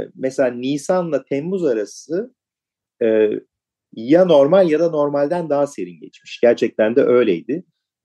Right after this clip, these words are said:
e, hatırlarsanız. Ama öncesinde Ocak ve Mart'ta yine, Şubat hariç, Ocak ve Mart'ta yine normalden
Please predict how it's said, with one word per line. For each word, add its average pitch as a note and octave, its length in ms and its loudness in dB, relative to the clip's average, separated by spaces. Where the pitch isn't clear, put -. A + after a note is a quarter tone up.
e, F#2+ 380 0
hatırlarsanız. G2+ 1120 0
Ama C#3 240 6
öncesinde C#3 680 0
Ocak C3+ 440 0
ve B2 60 2
Mart'ta C#3 720 -4
yine, A2 400 -4
Şubat A2 360 -2
hariç, G#2 520 -2
Ocak B2+ 340 0
ve A2+ 80 2
Mart'ta B2 380 -2
yine C#3+ 300 -4
normalden A2+ 640 -2